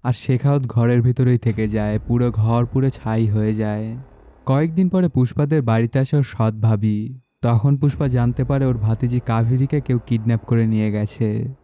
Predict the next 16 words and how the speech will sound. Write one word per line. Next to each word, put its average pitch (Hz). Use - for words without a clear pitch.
আর 131
কল 123
দিয়ে 156
দুই 127
কোটি 127
টাকা 139
মুক্তিপণও 120
চেয়েছে। 110
কি 139
করবে 143
কিছুই 131
বুঝে 120
উঠতে 117
পারছিল 110
না 113
ওরা 110